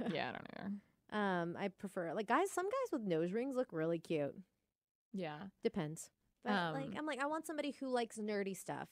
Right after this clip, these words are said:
Speaker 2: who, like, that's kinda, like, on my checklist, 'cause I've dated, like, the same guy, the one I dated for three years,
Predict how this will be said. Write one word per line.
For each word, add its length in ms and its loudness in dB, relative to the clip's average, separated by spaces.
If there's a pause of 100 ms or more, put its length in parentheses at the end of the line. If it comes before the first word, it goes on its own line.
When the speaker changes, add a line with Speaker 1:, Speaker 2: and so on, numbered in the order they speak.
Speaker 2:
who, 180 -2
like, 260 -2
that's 240 2
kinda, 180 -4
like, 120 -2
on 60 -2
my 120 0
checklist, 480 -4
'cause 80 -8
I've 140 -2
dated, 240 2
like, 180 -2
the 120 2
same 180 2
guy, 160 6
the 80 2
one 120 2
I 40 0
dated 240 0
for 60 -6
three 200 -4
years, 240 -2